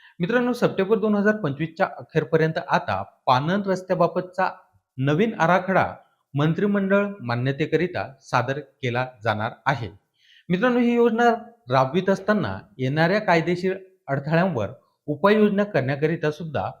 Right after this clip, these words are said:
अभ्यास गट स्थापन करण्याचा निर्णय हा घेण्यात आलेला आहे. मित्रांनो, हा अभ्यास गट पुढील पंधरा दिवसात आपला अहवाल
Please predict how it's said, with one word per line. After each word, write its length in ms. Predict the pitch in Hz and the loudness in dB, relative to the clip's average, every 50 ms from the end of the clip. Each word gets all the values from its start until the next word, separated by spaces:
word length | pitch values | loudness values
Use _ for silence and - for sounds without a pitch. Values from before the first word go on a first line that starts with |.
| _ | _
अभ्यास 400 | - 127 120 110 117 160 165 165 - 165 | -8 -8 -8 -4 -4 -4 -4 -4 -4 -6
गट 100 | 175 175 | -6 -6
स्थापन 440 | - - _ - 120 - - 143 135 | -8 -10 _ -2 -2 -2 -4 -10 -8
करण्याचा 440 | 135 135 123 127 131 127 127 143 135 | -6 -6 -4 -4 -6 -6 -6 -6 -4
निर्णय 380 | 135 151 175 139 110 104 110 - _ _ - - _ - | -2 -2 -2 -2 -4 -8 -10 -12 _ _ -20 -20 _ -2
हा 60 | 147 | -2
घेण्यात 360 | 156 135 123 113 117 - - | -2 0 -4 -4 -4 -2 -2
आलेला 340 | 123 107 101 107 104 117 127 - | -2 -2 -2 -2 -4 -4 -2 -2
आहे. 400 | 135 147 - 110 98 82 - _ _ _ _ - _ _ | -2 -2 -2 -6 -12 -14 -16 _ _ _ _ -20 _ _
मित्रांनो, 340 | - 185 185 233 233 233 240 | -4 -2 0 0 0 2 2
हा 200 | 226 175 - 208 | 0 2 2 2
अभ्यास 500 | 240 - 185 180 143 143 185 202 202 196 | 4 4 4 2 2 2 2 2 2 2
गट 180 | 175 175 123 98 - - - _ | 2 2 2 2 -2 -10 -14 _
पुढील 220 | - 165 208 202 196 | 0 0 0 0 2
पंधरा 380 | - 170 147 143 135 160 180 | 0 -2 -2 0 2 2 2
दिवसात 380 | 175 180 196 185 - - 104 98 - - _ - | 2 2 0 -2 -2 -2 -4 -4 -6 -12 _ -2
आपला 300 | 131 135 135 165 175 - - | -2 -2 2 0 0 0 0
अहवाल 440 | 160 156 160 180 175 147 104 98 | 0 0 2 2 2 2 2 0